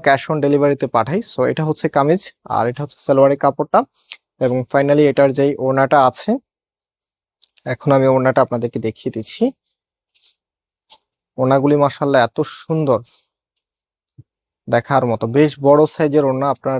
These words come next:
ড্রেসের সাথে পেয়ে যাচ্ছেন এবং এটা যখন আপনারা ড্রেসের সাথে রাখবেন, মানে দুটি কালারে মাশাআল্লাহ প্রত্যেকটি বোনের পছন্দ হবে। এটা হচ্ছে ফুল ড্রেসের লুকিংটা।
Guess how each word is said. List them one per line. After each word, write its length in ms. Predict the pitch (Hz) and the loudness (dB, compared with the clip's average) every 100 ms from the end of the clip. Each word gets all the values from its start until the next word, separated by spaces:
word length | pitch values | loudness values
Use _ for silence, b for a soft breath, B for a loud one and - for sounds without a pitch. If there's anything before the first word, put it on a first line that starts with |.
| 120 | -4
ড্রেসের 360 | 127 131 147 - | -6 -4 -8 -6
সাথে 160 | 131 127 | -6 -4
পেয়ে 160 | 127 117 | -2 0
যাচ্ছেন 300 | 107 - 196 220 b _ _ _ 127 | -2 0 0 0 b _ _ _ -4
এবং 140 | 120 127 131 143 | 0 -2 -2 0
এটা 140 | 147 143 | 2 4
যখন 220 | 139 - 165 | 2 2 0
আপনারা 220 | 151 160 143 | 2 2 0
ড্রেসের 360 | 143 143 - 160 | 0 0 0 -2
সাথে 220 | - 147 160 131 | -2 0 2 2
রাখবেন, 380 | 131 135 139 156 220 _ _ _ | 0 0 0 0 -2 _ _ _
মানে 120 | 139 131 | -4 -2
দুটি 200 | 147 196 196 165 | 0 2 2 4
কালারে 340 | 160 165 175 180 | 4 6 4 4
মাশাআল্লাহ 460 | 143 - 147 151 160 - | 0 -2 0 4 2 0
প্রত্যেকটি 420 | 143 - 151 - 156 123 | -10 -10 -10 -6 -6 -4
বোনের 260 | 127 139 127 | -4 -6 -4
পছন্দ 300 | 127 - 127 117 | -6 -6 -6 -4
হবে। 180 | 113 95 - _ _ _ _ - | -6 -8 -14 _ _ _ _ 0
এটা 120 | 131 139 | 2 2
হচ্ছে 180 | 143 156 - | 0 -8 -2
ফুল 160 | 165 143 | 0 0
ড্রেসের 360 | 131 135 - 143 | 0 0 0 -2
লুকিংটা। 420 | 123 117 117 113 | -2 -4 -6 -4